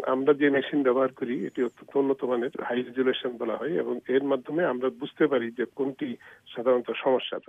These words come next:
আমরা তাকে পরবর্তীতে হিস্টোপ্যাথোলজি পরীক্ষার জন্য অর্থাৎ বায়োপসি করার জন্য আমরা তাকে প্রস্তুত করি এবং এর মাধ্যমে আমরা রোগ নির্ণয় করার চেষ্টা করি যে তা সে আসলে কি ধরনের সমস্যায় ভুগছে। বেশিরভাগ ক্ষেত্রে দেখা যায় আমাদের মেয়েদের স্তনে যেসব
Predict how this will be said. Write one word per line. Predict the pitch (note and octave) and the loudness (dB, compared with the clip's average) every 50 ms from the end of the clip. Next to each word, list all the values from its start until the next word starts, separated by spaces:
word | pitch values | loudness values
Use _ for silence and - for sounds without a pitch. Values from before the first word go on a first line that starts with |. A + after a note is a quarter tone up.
| - | -10
আমরা | - B2 B2+ C#3+ D3 | -6 -2 0 0 0
তাকে | - C3 - - F3+ - | 0 -2 -2 0 -4 -4
পরবর্তীতে | - - B2 B2 B2 B2 B2 - - B2 - - F#3+ G#3 - - - - - _ _ - B2 A2+ - - - - A#1+ A1 - - | 0 0 0 2 2 0 0 -2 -8 -6 -4 -4 -4 -6 -6 -16 -20 -20 -20 _ _ -4 -2 -2 -2 -2 -2 -2 0 0 0 -2
হিস্টোপ্যাথোলজি | - C#3+ - - - B2 B2 - - B2 A#2 A2+ A#2 A#2 | -4 -6 -6 -6 -8 -8 -8 -6 -6 -8 -8 -6 -6 -8
পরীক্ষার | - - A#2+ A2 - - - A2 G#2+ | -6 -6 -6 -8 -6 -8 -10 -6 -4
জন্য | A#2+ A2+ A2+ | -2 0 0
অর্থাৎ | A2+ - - A2 G2+ | -2 -2 -4 -6 -2
বায়োপসি | - A#2 B2 C3 B2+ - - D#3+ | 2 4 4 4 2 0 -4 -4
করার | - - B2+ B2 A2+ | 0 0 -2 -2 -2
জন্য | A2 - A2+ A2+ A2 G2+ - - - - - - _ _ _ | -6 -6 -4 -2 -2 -4 -4 -6 -16 -20 -20 -20 _ _ _
আমরা | - - A2+ G#2 - | -8 -8 -8 -8 -6
তাকে | - - - - - | -8 -8 -8 -8 -8
প্রস্তুত | - C#3 - - C3 - - - | -8 -8 -6 -6 -8 -8 -6 -8
করি | B2 C3 D#3+ - _ - - - - _ _ C#3 | -8 -8 -8 -12 _ -20 -20 -20 -20 _ _ 2
এবং | C#3 C#3 - - | 4 4 6 4
এর | C#3+ D3 | 4 4
মাধ্যমে | C#3+ C3+ C3+ - - E3 A3 | 4 2 2 2 -2 0 2
আমরা | A3+ G3 D3 C#3 C3 | 2 4 4 4 6
রোগ | B2+ C#3+ D#3 D#3+ D3+ | 10 10 10 10 10
নির্ণয় | D3+ D#3 D3+ D3 C#3 B2+ - | 6 6 8 8 6 6 6
করার | B2 A2+ A#2 A2 - - | 2 0 -2 -2 -4 -12
চেষ্টা | - - - A2+ | -18 -6 -6 -6
করি | G2 - G#2+ G#2 | -4 -4 -8 -6
যে | A2 A2+ G2+ | -4 -6 -6
তা | - - A#2 G2 - G#2+ - | -2 0 0 2 2 0 -4
সে | - - C3 A#2+ | -2 0 0 0
আসলে | A2 - - - A2+ A2 | 0 0 -4 -8 -10 -10
কি | - - - C#3+ | -4 0 0 0
ধরনের | C3 C3 B2+ B2 A#2+ G#2+ - - | 0 0 -2 -2 -2 -4 -6 -8
সমস্যায় | - - A2 - - - G2 - | -8 -6 -6 -6 -6 -8 -8 -8
ভুগছে। | - - - _ - _ _ | -8 -12 -14 _ -20 _ _
বেশিরভাগ | - - - E3 D#3+ E3+ E3 | -4 2 4 8 8 8 6
ক্ষেত্রে | - - D#3+ - E3 D3+ | 4 -2 -2 0 0 2
দেখা | D3 C#3 - - C3+ | 2 2 2 2 0
যায় | B2+ B2+ C3 D#3 - | 2 2 2 2 2
আমাদের | - C3 C3 C3 B2+ C#3 C3 | 2 2 2 2 2 0 0
মেয়েদের | B2+ B2+ B2+ B2 B2 C3 B2+ - _ | 0 0 0 4 2 2 0 0 _
স্তনে | _ - C3+ C3+ C3+ | _ 0 2 2 2
যেসব | B2+ B2+ B2 - - C3 | 2 0 -2 -2 -4 -6